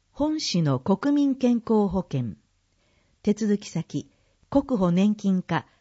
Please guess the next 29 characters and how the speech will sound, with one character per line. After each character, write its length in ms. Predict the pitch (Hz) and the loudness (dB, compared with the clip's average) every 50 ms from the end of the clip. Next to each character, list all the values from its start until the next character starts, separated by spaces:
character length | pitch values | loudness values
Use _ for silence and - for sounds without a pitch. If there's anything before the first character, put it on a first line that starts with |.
| _ _ | _ _
各 300 | - 247 254 - - 202 | -8 -8 -6 -4 -4 -4
支 160 | 185 - - - | -4 -4 -6 -4
所、 200 | - 156 - - _ _ _ - | -2 -2 -2 -4 _ _ _ 2
茂 120 | 180 202 | 4 4
庭 260 | 220 254 262 269 254 240 | 4 4 4 2 0 -2
出 200 | - - - _ | -4 -8 -10 _
張 280 | - 220 214 202 190 | -2 0 0 0 0
所。 220 | 165 160 160 - - _ _ _ _ _ _ _ _ _ _ _ _ _ _ _ _ _ | 0 0 -2 -2 -4 _ _ _ _ _ _ _ _ _ _ _ _ _ _ _ _ _
詳 200 | - 208 202 208 | 0 0 0 0
し 120 | 208 - - | -2 -6 -6
く 120 | - 156 | -2 0
は 220 | 143 131 - - _ _ | 0 0 -2 -4 _ _
国 260 | - - 262 262 254 214 | -2 -2 0 0 0 0
保 120 | 180 160 | 2 2
年 200 | 160 190 233 240 | 2 2 2 2
金 220 | 240 240 233 220 | 0 0 -2 0
課 140 | 214 220 202 | 0 0 0
に 100 | 196 185 | 0 0
ご 140 | 147 165 156 | 0 0 -2
確 240 | - 185 190 - 175 | 0 -2 -2 0 0
認 180 | 165 156 151 | 0 0 0
く 100 | 143 156 | 0 -2
だ 120 | 139 143 143 | -2 -2 -2
さ 180 | - - 143 | -2 -4 -4
い。 140 | 131 117 - _ _ _ _ _ _ _ _ _ _ _ _ _ _ _ _ _ _ _ _ - | -4 -4 -6 _ _ _ _ _ _ _ _ _ _ _ _ _ _ _ _ _ _ _ _ -2
加 120 | - 233 | 0 2
入 240 | 247 269 302 311 285 | 4 4 2 2 2
条 240 | 247 277 269 254 247 | 2 4 4 2 2
件、 360 | - - 143 113 104 95 | 0 -2 -2 -2 -4 -6